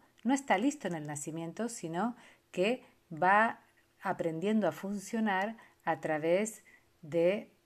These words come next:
la propia acción, a través de las propias oportunidades de visión que tenga.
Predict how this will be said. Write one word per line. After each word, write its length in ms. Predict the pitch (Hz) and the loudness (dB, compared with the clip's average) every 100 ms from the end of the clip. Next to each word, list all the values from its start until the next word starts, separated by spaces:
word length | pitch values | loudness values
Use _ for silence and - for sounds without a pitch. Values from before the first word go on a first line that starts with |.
| - | -20
la 240 | - 170 156 | -6 -4 -2
propia 340 | 170 165 175 | -4 0 -2
acción, 380 | 160 - 196 165 | -2 -4 -4 -4
a 80 | 170 | -4
través 440 | 156 151 160 170 | -4 -2 -2 0
de 260 | 180 190 196 | 0 0 -2
las 460 | 165 151 143 - - _ | -6 -4 -6 -10 -16 _
propias 400 | 175 180 202 - | -4 0 0 -2
oportunidades 720 | 196 180 170 170 165 160 185 185 | -2 0 -2 -4 -4 0 0 0
de 100 | 151 | -4
visión 340 | 147 - 151 | -4 -8 -8
que 100 | 156 | -8
tenga. 420 | 151 135 131 127 | -6 -8 -10 -14